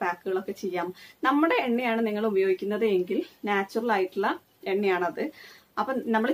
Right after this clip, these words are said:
ചെയ്യുന്നത് natural ആയിട്ടുള്ള packs ആണ്. അപ്പൊ തീർച്ചയായിട്ടും നിങ്ങൾക്ക് നമ്മുടെ എണ്ണ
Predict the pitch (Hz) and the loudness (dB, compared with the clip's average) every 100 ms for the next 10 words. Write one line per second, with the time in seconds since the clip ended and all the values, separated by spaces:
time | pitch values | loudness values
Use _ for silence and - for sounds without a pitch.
0 | 269 214 214 214 254 202 196 196 196 185 | 0 0 0 -2 0 0 0 -2 -2 -2
1 | 202 185 165 - 196 170 226 269 202 233 | -2 -2 -2 -4 -4 -2 -2 -4 -6 -2
2 | 233 233 233 247 196 196 185 175 196 185 | 4 4 2 -2 0 2 0 0 -2 -2
3 | 185 214 190 180 | 0 0 -2 -2